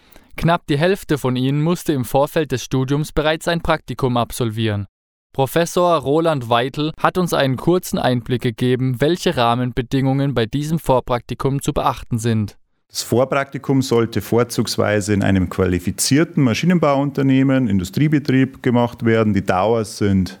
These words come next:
Speaker 2: sechs Wochen und dort sollen eben Grundlagen der Fertigung, Werkstoffe und entsprechende Grundlagen des Maschinenbaus gelehrt werden.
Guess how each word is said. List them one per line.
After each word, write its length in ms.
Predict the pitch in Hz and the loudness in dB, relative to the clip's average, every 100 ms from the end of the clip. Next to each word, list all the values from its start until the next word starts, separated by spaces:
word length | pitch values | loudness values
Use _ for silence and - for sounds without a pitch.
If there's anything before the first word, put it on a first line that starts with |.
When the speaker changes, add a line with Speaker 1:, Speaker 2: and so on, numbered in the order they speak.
| - | -10
Speaker 2:
sechs 440 | - 90 - - | -4 -2 -2 0
Wochen 400 | 131 - 156 143 | 0 0 -2 0
und 380 | - 101 98 98 | 2 2 2 2
dort 240 | 98 104 | 2 0
sollen 420 | - 101 101 104 101 | -2 0 2 2 0
eben 440 | 90 95 92 90 | 0 0 0 2
Grundlagen 520 | 113 135 127 113 104 | 2 2 2 0 0
der 80 | 95 | -4
Fertigung, 840 | - 117 123 120 107 107 107 98 85 | 0 0 0 -2 0 2 4 2 2
Werkstoffe 880 | 104 110 - 101 98 - 104 98 92 | 0 -2 -2 0 0 0 0 2 2
und 160 | 92 | 2
entsprechende 960 | 92 87 - 87 90 - 92 90 85 82 - - - | 2 0 -2 -2 0 0 2 2 0 -2 -8 -16 -2
Grundlagen 560 | 101 123 117 107 98 | 2 2 2 0 0
des 180 | 92 - | -4 -4
Maschinenbaus 800 | 90 - 95 90 85 85 85 - | -6 0 2 2 0 -2 -4 -6
gelehrt 400 | 85 82 78 - | -6 -4 -6 -8
werden. 320 | - - - | -12 -12 -16